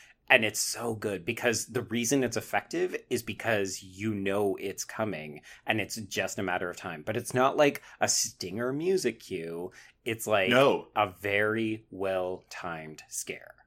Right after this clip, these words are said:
Speaker 2: Oh, I, I guess, too, we can talk about just the alligators themselves, which, by the way, all of them were C G I, except for there's a shot when you see Haley th-, and, like, the camera's, like, looking through the open jaw of the alligator.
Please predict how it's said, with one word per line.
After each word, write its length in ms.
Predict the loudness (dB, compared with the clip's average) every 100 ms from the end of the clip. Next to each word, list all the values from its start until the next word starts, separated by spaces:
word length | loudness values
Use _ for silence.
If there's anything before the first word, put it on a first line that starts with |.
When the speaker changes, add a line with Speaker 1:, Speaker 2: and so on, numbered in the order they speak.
| 2
Speaker 2:
Oh, 280 | 4 4 2
I, 100 | -4
I 60 | -2
guess, 200 | -2 -2
too, 120 | -2
we 80 | -2
can 80 | -2
talk 160 | -2
about 220 | 0 0 0
just 120 | -6
the 100 | -4
alligators 420 | 2 2 4 0
themselves, 480 | -2 -2 0 0 -4
which, 160 | -6 0
by 180 | 2
the 80 | 4
way, 180 | 2 0 -8 _ _
all 340 | 2 8 8 6
of 120 | 2
them 180 | 2 2
were 100 | -2
C 160 | -4
G 160 | -6 -2
I, 220 | 2 2
except 640 | 0 -4 -10 -2 -2 -2
for 560 | -4 -2 2 4 2 -2 -12 -20 -20
there's 260 | -2 0 0
a 40 |
shot 480 | -2 0 4 4 2
when 100 | -2
you 140 | -2 -2
see 640 | -2 -4 -4 -2 0 0 -2 -8
Haley 480 | -6 0 0 0 -4
th-, 100 | -6
and, 140 | -4
like, 200 | -2 -4 -4
the 80 |
camera's, 340 | -4 0 2 2
like, 80 | 0
looking 320 | -4 -8 -10
through 200 | -6 -6
the 140 | -6 -8
open 360 | -8 -6 -8
jaw 320 | -6 -4 0 0
of 100 | 0
the 100 | -2
alligator. 560 | -2 -2 0 0 0